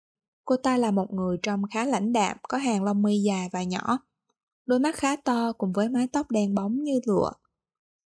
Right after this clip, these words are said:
"Chào buổi sáng, Riding." Glenn mỉm cười chào.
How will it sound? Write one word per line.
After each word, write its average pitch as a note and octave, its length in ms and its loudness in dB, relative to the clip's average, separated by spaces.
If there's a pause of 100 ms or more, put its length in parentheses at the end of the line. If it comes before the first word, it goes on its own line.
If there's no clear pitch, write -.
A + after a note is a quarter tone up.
(140)
"Chào A3+ 180 2
buổi G#3+ 160 4
sáng, C4 320 0 (100)
Riding." A#3 320 2 (840)
Glenn A#3+ 220 4
mỉm G#3 220 4
cười G#3+ 240 4
chào. F#3 340 0